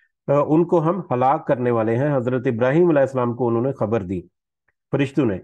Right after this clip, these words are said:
"इन्ना अहलहा कानू जालिमीन", के बेशक उसके बशिंदे तो जुल्म करने वाले हैं, वो तो जालिम हैं कि वो अपने ऊपर भी और दूसरों के ऊपर भी जुल्म करते हैं। काला,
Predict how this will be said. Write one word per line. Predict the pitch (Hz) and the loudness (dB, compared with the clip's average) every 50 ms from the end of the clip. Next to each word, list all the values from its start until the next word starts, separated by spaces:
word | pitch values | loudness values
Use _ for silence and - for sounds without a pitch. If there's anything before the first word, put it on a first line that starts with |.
| - | -4
"इन्ना | 147 160 180 180 175 170 165 | -2 0 2 2 2 2 2
अहलहा | 143 147 165 160 160 160 160 151 143 151 151 | 2 0 0 0 0 0 0 0 2 0 -2
कानू | - - 147 135 139 143 147 139 | -2 0 0 0 0 0 0 -2
जालिमीन", | 127 131 131 131 127 120 120 123 147 170 180 | 0 0 0 0 2 0 0 0 0 -2 -2
के | 165 - 135 | -2 -4 -4
बेशक | 113 120 127 123 - 151 139 139 | -2 -2 -2 -2 -2 -4 -4 -4
उसके | 135 - - 156 | -6 -6 -6 -6
बशिंदे | 123 120 113 - 135 117 120 135 143 | -4 -4 -4 -2 -2 -2 -2 -2 -2
तो | 139 165 190 190 190 - - - _ - 120 | -2 -2 -4 -4 -4 -12 -20 -20 _ -10 -6
जुल्म | 113 123 170 190 202 185 180 | 0 2 2 2 2 0 -2
करने | - 156 131 131 127 | -2 0 0 0 0
वाले | 123 120 117 113 120 120 | 0 0 0 0 0 0
हैं, | 127 143 | -2 -2
वो | 156 147 127 127 | -4 -4 -4 -4
तो | 127 165 175 190 185 - _ _ - | -2 -2 -4 -4 -4 -10 _ _ -8
जालिम | 107 101 123 120 123 131 160 175 160 139 | -6 -2 0 0 0 2 2 0 0 0
हैं | 135 131 131 | 0 -2 -2
कि | 139 147 | -2 -2
वो | 131 127 | -2 0
अपने | 120 120 120 - 151 156 | 0 0 -2 -2 -2 0
ऊपर | 151 135 120 135 143 131 | 0 -2 -2 -2 -4 -4
भी | 135 160 170 | 0 -2 0
और | 160 131 | 0 0
दूसरों | 107 117 131 123 - 147 139 123 | -2 -2 -4 -2 -2 -4 -4 -2
के | 127 | -2
ऊपर | 117 110 113 117 110 | -2 -2 -2 -4 -6
भी | 104 123 123 | -4 -4 -4
जुल्म | 101 110 117 120 117 110 | -2 -2 0 0 -2 -2
करते | - 107 - - - 98 | -2 -4 -6 -6 -8 -8
हैं। | 90 90 85 _ _ _ _ _ _ _ _ _ - | -8 -8 -12 _ _ _ _ _ _ _ _ _ -2
काला, | 139 147 160 165 165 165 170 | 0 2 2 2 0 -2 -4